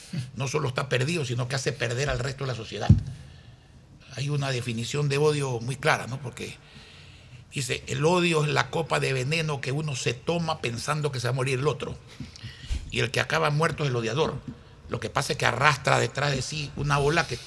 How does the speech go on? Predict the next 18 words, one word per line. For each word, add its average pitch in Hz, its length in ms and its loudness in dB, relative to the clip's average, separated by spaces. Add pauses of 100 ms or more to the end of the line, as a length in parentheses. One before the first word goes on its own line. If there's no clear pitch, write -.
lleva 139 240 2
donde 127 300 4
tú 143 280 -2
has 135 80 6
expresado". 127 540 0 (1200)
No 180 60 2
hay 247 80 4
que 233 100 0
odiar. 233 300 2 (180)
Eh, - 160 -8
eh, - 400 -8
eh, - 180 -6
las 143 120 0
diferencias 202 480 2
de 220 40 2
opiniones 208 520 2
son 233 220 0
eso. - 300 -2